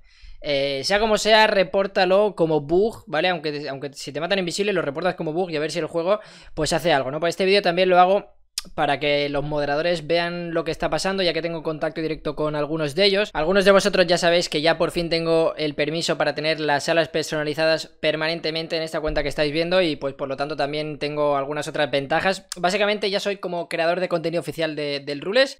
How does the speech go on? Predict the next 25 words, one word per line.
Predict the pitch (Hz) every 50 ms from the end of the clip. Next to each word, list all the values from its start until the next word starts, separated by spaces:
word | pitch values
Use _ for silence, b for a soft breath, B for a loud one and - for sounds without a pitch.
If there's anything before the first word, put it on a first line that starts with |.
| -
Así | - 165 147 202 196
que | 226
bueno, | 233 226 240 220 180 -
quiero | - 208 233 247
recalcar | 240 233 226 - 196 180 175 160 - 196 214 214
el | 214 180 156
tema | - 185 190 214 208
de | 180 165 151 -
que | - 151 147 143 139 -
si | - - - 135 135
os | 135 127
mata | 135 165 180 185 220
alguien | 208 208 208 208
invisible | 202 185 175 170 - - 202 196 202 214
no | 196 175 180 190 185
tiene | 185 190 196 202 185
por | - 165 151 143 135
qué | - 180 185
estar | 180 180 - 185 185
usando | 175 - 180 175 180 180 185 170
un | 156 147 127
cheto, | - - 208 214 160 156 135
¿vale? | 135 143 165 160
Puede | 143 160 165 170 175
ser | - - 196 196 190 202 -